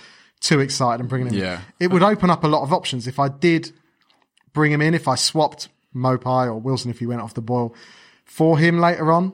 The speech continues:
Speaker 1: and if I wanted to upgrade one of my other forwards to someone a bit more expensive, he would definitely enable that. But
Speaker 2: Mm.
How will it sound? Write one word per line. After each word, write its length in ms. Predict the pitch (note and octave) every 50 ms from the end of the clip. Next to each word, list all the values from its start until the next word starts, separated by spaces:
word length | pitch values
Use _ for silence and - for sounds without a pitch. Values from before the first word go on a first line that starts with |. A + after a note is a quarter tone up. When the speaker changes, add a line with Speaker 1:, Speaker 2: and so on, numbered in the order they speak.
| - _ -
Speaker 1:
and 120 | - C3+
if 120 | C#3 C#3 -
I 20 |
wanted 200 | C#3 C#3+ C#3+ C3+
to 60 | D3 -
upgrade 340 | C#3+ C#3 C#3+ C#3 C3+ C3+ C3
one 100 | C3 B2
of 60 | B2
my 60 | C3+
other 120 | C#3 C3+
forwards 460 | C3 - - C#3 C3 C3 C3 A#2+ - -
to 80 | -
someone 240 | - - C3+ B2 A#2+
a 40 | A#2
bit 120 | B2 C3
more 120 | - B2 A#2+
expensive, 580 | A#2 - - C#3 C3 B2 - C#3 C3 C3 - - _ -
he 200 | - - D3+ D3
would 120 | C3 C3+
definitely 340 | A#2 D3+ D3 C#3 - C3 B2
enable 360 | B2 B2+ D3 E3 E3 D3 D3
that. 300 | C#3 B2 A2+ - - _
But 180 | - C3+ B2+ B2
Speaker 2:
Mm. 220 | G2+ G2 F#2+ F#2